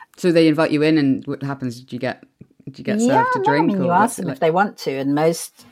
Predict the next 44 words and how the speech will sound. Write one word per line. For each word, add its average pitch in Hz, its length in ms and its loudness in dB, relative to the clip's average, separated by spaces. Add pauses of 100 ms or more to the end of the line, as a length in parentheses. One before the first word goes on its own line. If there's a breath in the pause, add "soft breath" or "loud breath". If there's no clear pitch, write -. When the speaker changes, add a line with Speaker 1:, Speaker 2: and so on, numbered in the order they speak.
(120)
Speaker 2:
most, 170 600 -2
you 160 120 -2
explain 165 400 0
what 143 160 -2
you're 135 80 -6
doing, 139 480 -2 (600 soft breath)
and 160 680 2
most 165 260 -2
of - 60 -20
them 131 160 -6
are 135 80 -10
quite 131 240 -4
interested 165 680 -6
and 139 140 -4
they're 135 100 -4
happy 156 300 -10
to - 140 -6
agree. 156 280 0 (120)
Speaker 1:
You 185 100 2
wanted 185 220 2
to 170 40 0
go 156 120 4
back 160 280 2
and 123 300 -2
find 127 240 -2
out 113 100 -2
about 113 220 -4
their 117 320 -4 (380 soft breath)
different 151 240 -6
generations 127 580 -2
as 110 100 -8
well, 107 200 -2
didn't 113 200 -8
you? - 220 -14
Speaker 2:
Yep, 160 260 -4 (200)
yep. - 220 -6
So 170 140 2
we 170 140 4
asked 196 220 4
about 170 260 0
everybody, 147 720 -4 (280)
and 160 120 0
we 165 80 4
asked 202 440 2